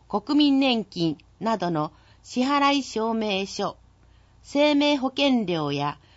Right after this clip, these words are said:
地震保険料などの控除証明書、医療費の領収書、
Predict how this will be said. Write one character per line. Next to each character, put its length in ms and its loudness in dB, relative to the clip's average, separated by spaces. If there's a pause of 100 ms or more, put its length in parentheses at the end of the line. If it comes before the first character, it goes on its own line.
(160)
地 140 -6
震 280 0
保 180 -8
険 300 0
料 380 -2
な 180 -2
ど 140 -4
の 220 -4 (300)
控 260 2
除 160 -2
証 320 -2
明 320 -2
書、 300 -4 (580)
医 100 -4
療 280 2
費 120 -6
の 260 -2 (120)
領 240 -2
収 320 -6
書、 320 -6